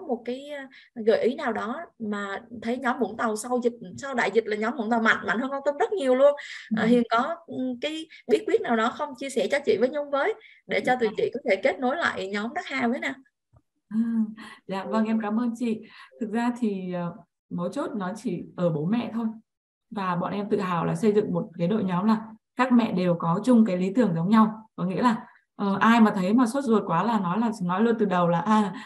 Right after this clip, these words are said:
Speaker 2: ờ, mình vào cái nhóm này là mình phải là kiên trì đi cùng con và xác định là phải đi đường dài."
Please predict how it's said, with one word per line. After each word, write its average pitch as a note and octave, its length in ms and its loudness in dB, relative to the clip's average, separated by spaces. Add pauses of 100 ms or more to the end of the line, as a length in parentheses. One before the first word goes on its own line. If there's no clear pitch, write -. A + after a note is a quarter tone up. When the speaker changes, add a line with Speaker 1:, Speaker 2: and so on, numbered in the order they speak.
(160)
Speaker 2:
ờ, G3+ 140 -2
mình G3+ 280 2
vào F#3+ 140 2
cái A3+ 100 0
nhóm G#3 200 2
này A3+ 120 2
là F#3+ 180 -4
mình F3+ 260 -6
phải - 180 0
là E3+ 280 0
kiên A#3 260 6
trì G3+ 160 4
đi G#3+ 200 6
cùng G3 160 2
con G#3 260 0
và F3+ 100 -4
xác B3+ 180 -4
định G3 200 0
là E3+ 120 -2 (220)
phải F3 80 -2
đi G#3 120 4
đường G3 160 6
dài." F3 240 2